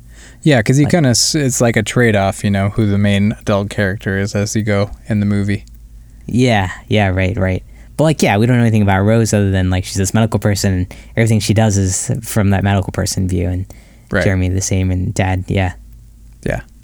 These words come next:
Speaker 1: Which was cool. You, you saw a lot of different, like, motivations and characters and how people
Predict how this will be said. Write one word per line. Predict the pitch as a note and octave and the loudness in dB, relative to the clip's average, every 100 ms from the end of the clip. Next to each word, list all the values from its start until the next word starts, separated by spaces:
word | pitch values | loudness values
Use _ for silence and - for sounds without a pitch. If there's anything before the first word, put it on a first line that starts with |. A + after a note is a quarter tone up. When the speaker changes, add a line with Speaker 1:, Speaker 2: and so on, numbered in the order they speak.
| - - - - | -20 -20 -20 0
Speaker 1:
Which | D#3+ D#3+ | 2 4
was | G3 | 0
cool. | - C#3+ B2+ C#3 | 2 2 2 2
You, | C3+ | 0
you | C#3 C#3 B2 | 2 2 2
saw | - A#2 A2+ | 2 2 4
a | |
lot | G#2+ G#2+ | 4 2
of | G#2+ | 2
different, | A2 A2+ G#2+ A#2 | 0 0 0 2
like, | G#2 - - - - - - | 0 -2 -10 -20 -20 -8 2
motivations | C3 A#2+ A2+ A2+ - A#2 A2 | 4 4 4 2 2 2 2
and | G#2 | 2
characters | A2+ G#2+ G#2+ A2 G#2+ | 2 2 2 2 2
and | G2+ | 2
how | G#2 G2+ | 2 2
people | - G#2+ G#2 | 0 0 0